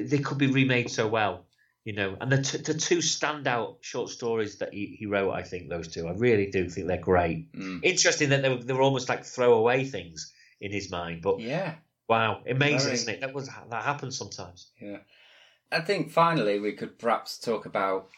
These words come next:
Speaker 2: there has been a bit of a renaissance,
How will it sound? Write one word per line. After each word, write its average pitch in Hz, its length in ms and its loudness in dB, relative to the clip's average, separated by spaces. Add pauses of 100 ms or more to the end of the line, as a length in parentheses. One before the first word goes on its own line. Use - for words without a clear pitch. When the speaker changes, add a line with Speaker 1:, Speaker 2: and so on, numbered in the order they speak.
(160)
Speaker 2:
there 104 200 -2
has 131 260 -2
been 113 160 0
a 104 40 -4
bit 98 200 -4
of 95 80 -6
a 95 80 -6
renaissance, 98 1040 -6